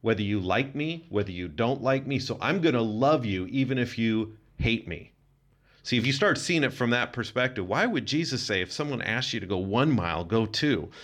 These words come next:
If they ask for your coat, give them your jacket also. Aren't we being abused? See, we're living as victims. That's what that old world was. I'm victimized by my world.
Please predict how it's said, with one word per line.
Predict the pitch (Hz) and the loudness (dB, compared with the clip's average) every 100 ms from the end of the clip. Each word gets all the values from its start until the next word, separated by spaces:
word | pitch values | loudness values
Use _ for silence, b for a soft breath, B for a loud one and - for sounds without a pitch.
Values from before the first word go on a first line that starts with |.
| B - | B -4
If | 127 | 0
they | 151 | 2
ask | 147 160 | 2 0
for | - | -2
your | 120 | -4
coat, | - - 180 - | -2 0 0 0
give | 113 135 | -2 -2
them | 139 | 0
your | 123 | -2
jacket | 107 117 123 123 104 | 0 0 0 0 2
also. | 120 156 - 92 | 2 2 -2 -2
Aren't | 131 143 | -2 0
we | 143 | 0
being | 135 147 131 | 0 2 2
abused? | 101 107 127 139 147 B B B B | 2 4 6 4 2 B B B B
See, | - 190 | -2 2
we're | 170 | 4
living | 170 226 214 | 4 4 4
as | 165 123 | 2 2
victims. | 165 233 92 65 - | 2 2 -2 -6 -2
That's | 117 202 - | 0 0 0
what | 262 262 | -6 0
that | 175 - | 0 0
old | 147 147 | -2 -2
world | 131 160 240 | 0 2 2
was. | 117 104 | 0 -2
I'm | 120 139 | -2 -4
victimized | 139 180 180 202 151 107 117 120 | 0 0 2 2 4 4 2 0
by | 95 95 | 0 0
my | 104 123 | 2 2
world. | 127 175 190 - | 0 -2 -4 -8